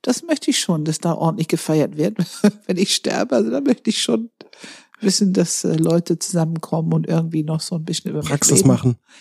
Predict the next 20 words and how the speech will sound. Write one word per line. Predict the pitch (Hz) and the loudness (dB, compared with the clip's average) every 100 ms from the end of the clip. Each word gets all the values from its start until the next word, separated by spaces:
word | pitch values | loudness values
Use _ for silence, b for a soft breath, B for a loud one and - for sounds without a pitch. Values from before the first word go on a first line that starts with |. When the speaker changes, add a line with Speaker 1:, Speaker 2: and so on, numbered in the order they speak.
| b | b
Speaker 1:
Nee, | 214 - - B - | 2 2 -16 B -10
Praxis | - - - 180 - 160 | -8 -6 0 0 0 2
machen. | 165 165 151 151 B | 4 4 2 -2 B
Speaker 2:
<laughs> | B 190 131 104 B - | B -4 -4 -10 B -2
Speaker 1:
Äh, | 156 151 151 156 156 151 b b | 0 0 -2 -4 -4 -6 b b
muss | - 175 - | -2 -2 -2
gar | - | -2
nicht | 180 - | 0 0
so | 165 | 0
viele | 180 156 | 0 0
Blumen | 147 160 202 262 | 0 2 2 4
oder | 233 208 196 | 2 4 4
so, | 190 170 | 2 0
aber | 180 | -2
so | 170 175 | -2 -4
dieses | 185 185 170 | 0 0 2
über | - 175 | 2 2
mich | 170 170 - | 2 0 2
reden | 170 180 180 170 | 4 6 4 0
und | 165 | 0